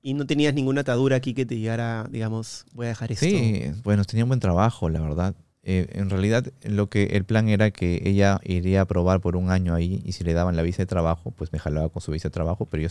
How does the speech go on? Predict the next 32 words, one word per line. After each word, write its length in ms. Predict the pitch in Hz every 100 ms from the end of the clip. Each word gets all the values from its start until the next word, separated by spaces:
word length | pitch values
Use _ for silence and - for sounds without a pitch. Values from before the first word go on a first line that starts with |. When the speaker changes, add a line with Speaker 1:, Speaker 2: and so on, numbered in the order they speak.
| -
Speaker 2:
yo 100 | -
tenía 200 | 90 80
que 80 | 87
seguir 220 | - 78
en 60 | 80
mi 60 | 78
trabajo 400 | 87 82 82 104
para 220 | 69 69
que 160 | - - _
si 180 | - 80
no 140 | 87
pasaba 340 | 87 82 98
nada, 260 | 104 110 113
pues 300 | 131 123 120 _ _ _ _ _ - -
ella 180 | 107 95
se 120 | 101
regresaba 580 | 95 85 85 110 92 95 - _ _ _ -
y 160 | 98
tra-, 220 | 85 87 -
eh, 100 | 85
seguíamos 420 | 87 85 87 87
acá, 220 | 101 151
¿no? 140 | 62 - _ _ _ - - - - - _ _ _ -
Pero 800 | 107 104 104 101 98 98 95 101
no, 140 | 160
se 80 | 160
dieron 160 | 131 139
las 80 | 131
cosas 240 | 143 139
allá 340 | 139 151 156 135
y 140 | 95
yo 240 | 95 92